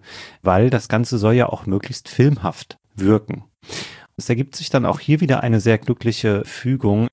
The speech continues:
durch die Rick Dyer eine Option findet. Und zwar geht er im Juli zweiundachtzig mit seiner Frau Jen ins Kino.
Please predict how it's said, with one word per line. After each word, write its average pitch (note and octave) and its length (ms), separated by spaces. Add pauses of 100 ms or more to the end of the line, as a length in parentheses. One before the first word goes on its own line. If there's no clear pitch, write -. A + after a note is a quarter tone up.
durch - 200
die G#2+ 220
Rick G#2 260
Dyer G2 360
eine G2+ 240
Option G#2 680
findet. G#2 500
Und G2+ 160
zwar G#2 300
geht A2 240
er A2 220
im G#2+ 100
Juli A2 380
zweiundachtzig F#2+ 720
mit G#2 80
seiner G2+ 180
Frau F#2 320
Jen G#2+ 380 (200)
ins - 180
Kino. - 400